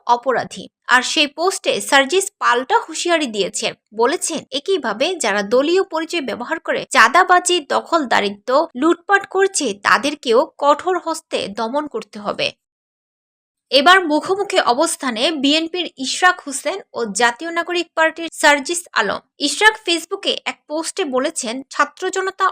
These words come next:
অথবা সমন্বয়ক পরিচয়ে কিছু দুর্বৃত্ত দেশব্যাপী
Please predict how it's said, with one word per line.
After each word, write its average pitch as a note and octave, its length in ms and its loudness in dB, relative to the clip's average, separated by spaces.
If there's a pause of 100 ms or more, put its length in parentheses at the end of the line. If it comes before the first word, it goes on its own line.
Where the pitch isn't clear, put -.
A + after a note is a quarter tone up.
অথবা B3 460 -4
সমন্বয়ক A#3+ 600 -4 (100)
পরিচয়ে D#4 360 -4
কিছু D4+ 260 -8
দুর্বৃত্ত C4+ 680 -2
দেশব্যাপী B3+ 680 0